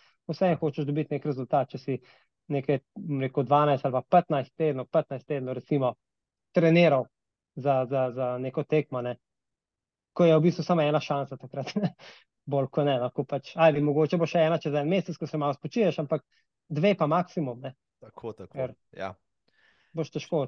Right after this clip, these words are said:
Speaker 1: tekel eno za drugo, zelo hitro.
Speaker 2: Ja, še maratoni so zahtevni. Mogoče, ja, to, kot si rekel, desetke, polovičke še gre, kaj več, kaj več je pa preveč,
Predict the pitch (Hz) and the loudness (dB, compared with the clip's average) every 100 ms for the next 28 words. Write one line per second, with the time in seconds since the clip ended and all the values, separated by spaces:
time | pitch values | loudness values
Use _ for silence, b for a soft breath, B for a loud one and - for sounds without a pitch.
0 | - 143 127 139 135 127 123 123 127 120 | -4 -10 -8 -8 -6 -6 -6 -4 -2 -2
1 | - 139 131 135 135 - 131 _ _ _ | -4 -4 -2 -2 -4 -8 -12 _ _ _
2 | _ _ _ 113 147 - _ - 127 113 | _ _ _ -4 -4 -6 _ -10 -8 -6
3 | 131 127 123 120 110 - 101 90 - 104 | -6 -6 -10 -12 -12 -14 -16 -16 -14 -12
4 | 123 277 247 180 156 147 143 - 117 120 | -8 -2 -2 0 -2 -2 -8 -10 -10 -12
5 | 110 127 110 - 135 120 107 107 - 131 | -14 -12 -10 -12 -12 -10 -10 -10 -12 -14
6 | - 92 98 110 120 113 B B B _ | -14 -12 -4 -2 0 -2 B B B _
7 | 107 101 120 127 - - 110 101 98 113 | -10 -6 -6 -8 -16 -16 -12 -10 -8 -10
8 | - 107 110 101 113 117 143 143 - | -12 -14 -14 -10 -6 -2 -2 -2 -8